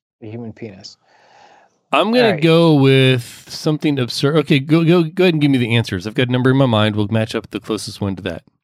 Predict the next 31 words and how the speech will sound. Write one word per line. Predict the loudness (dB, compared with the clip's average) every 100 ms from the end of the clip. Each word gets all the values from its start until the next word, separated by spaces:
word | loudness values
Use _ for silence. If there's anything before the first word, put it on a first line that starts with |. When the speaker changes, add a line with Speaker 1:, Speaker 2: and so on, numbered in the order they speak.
| _ _ _ _ _ _ _ _ _ _ -2
Speaker 1:
Okay. | 0 0
Well, | 2 4 4
I'm | 4
curious | 2 4 2
because | 0 0 2
I'm | 2
gonna | 2 2
read | 2 2
what's | 2 2
on | 0
the | 0
paper. | 0 0 0 -8 -10 -14 -4
Um, | -2 0 -2 -6 -14 _ -6
tell | 0
me | 2
what, | 2 0 0
what's | -6 -4
in | -4
your | -4 -6
brain. | -6 -8 -10 -18 _ _ _ _
Speaker 2:
Uh, | 0 4 4 4 4
in | 2
my | 2
brain | 2 4 4
is | 2 0
something | -4 -4 0
like | 0 -2
thirteen | -12 -20 _ _ _ -2 0 -2 0 4 4 2
or |
seventeen | -2 0 2 2 0 0 0 0
inches. | -4 -4 -10 -12 -18